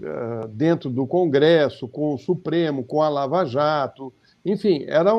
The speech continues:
era uma pressão, e com a pressão das ruas, né, porque a, a, a, a mobilização, ah, contou com o apoio de toda a mídia, né, quer dizer, todo mundo apostou no, "Nós perdemos a eleição, mas vamos tirar ela",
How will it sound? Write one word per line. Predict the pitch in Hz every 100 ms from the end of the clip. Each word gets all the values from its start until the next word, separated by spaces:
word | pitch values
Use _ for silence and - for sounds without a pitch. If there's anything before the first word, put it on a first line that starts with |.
| 208
era | 165 185
uma | 220 226
pressão, | - 202 143 - 170 202 180
e | 185
com | 185 208
a |
pressão | 208 170 196 202
das | 175 -
ruas, | 170 196 139 - - _ -
né, | 143 160
porque | 131 107 139 139 143 131 - _ _ 127
a, |
a, | 131 131 131 120 135 135 131 135 139 139 127 151 156
a, |
a | 127
mobilização, | 147 160 165 160 139 123 - 165 190 - _ _ -
ah, | 135 127 117
contou | 127 139 113 180
com | 185 165
o |
apoio | 123 - 147 143
de | 120
toda | 123 147 143 143 131 127
a | 131
mídia, | 185 190 190 143 123
né, | 135
quer | 147
dizer, | 120 131
todo | - 240 233
mundo | 208 233 226
apostou | - 196 - - 180 220 220 _ _ -
no, | 165 180 170 151
"Nós | 143 160 -
perdemos | 180 143 160 180 170
a |
eleição, | 170 165 - 190
mas | 202
vamos | 180 202 180
tirar | 190 175 147
ela", | 143 165 170